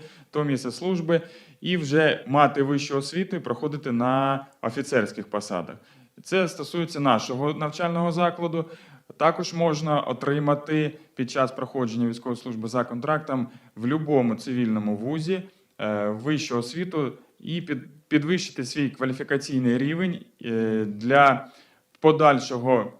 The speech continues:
проходження служби і займати ту або іншу вищу посаду відповідно до тої освіти і напрямку, який він обрав для про-, проходження служби, а в подальшому для підвищення кваліфікації.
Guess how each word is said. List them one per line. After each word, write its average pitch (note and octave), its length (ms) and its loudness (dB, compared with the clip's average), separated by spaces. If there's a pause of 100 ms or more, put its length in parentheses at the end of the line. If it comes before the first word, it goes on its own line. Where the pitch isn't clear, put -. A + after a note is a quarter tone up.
проходження B2+ 600 0
служби D#3 560 -2
і E3 480 -2 (580)
займати C3+ 560 -2
ту E3 240 -4
або C3 300 0
іншу D3 380 -6
вищу C3+ 340 -4
посаду C3 560 -2
відповідно A#2 460 -4
до G#2+ 120 -4
тої A2+ 280 0 (140)
освіти D#3 400 -8
і A#2 40 -2
напрямку, C3 460 -4
який A2 340 -4
він A2+ 400 -6
обрав A#2+ 480 -2 (880)
для A2+ 220 2
про-, A#2 340 -2
проходження B2 520 -2
служби, D3 380 -4
а A#2 60 4
в G#2+ 140 -2
подальшому B2 500 -2
для A2 100 -4
підвищення G#2+ 480 -8
кваліфікації. F#2+ 720 -10